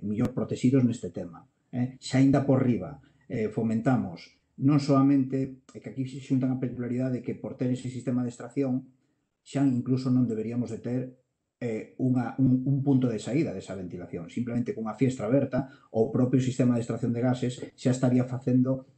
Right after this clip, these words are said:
esa, esa incorporación de, de ese arrastre de, eh, e intercambio da, da, dos niveis de, de, de aire que imos ter nesa, nesa,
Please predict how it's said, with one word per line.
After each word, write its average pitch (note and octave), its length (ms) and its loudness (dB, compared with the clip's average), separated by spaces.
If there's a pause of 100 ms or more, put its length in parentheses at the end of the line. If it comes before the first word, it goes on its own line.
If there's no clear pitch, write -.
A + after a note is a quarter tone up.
(120)
esa, B2 400 -2
esa B2+ 240 0
incorporación A#2+ 800 0
de, G2 400 -6 (220)
de G2 340 -6
ese C3+ 220 0
arrastre B2+ 720 0 (160)
de, G#2+ 320 -6
eh, G#2 320 -6
e - 80 -2
intercambio A2+ 580 -4
da, G2 380 -6
da, F#2 480 -12 (260)
dos G#2 320 -6
niveis A2 480 0
de, G2+ 400 -2
de, F#2+ 400 -12
de G2 160 -6
aire A2+ 260 -4
que - 300 -6
imos A#2 320 -4
ter A2 160 -2
nesa, G2 480 -4 (480)
nesa, F2 800 -6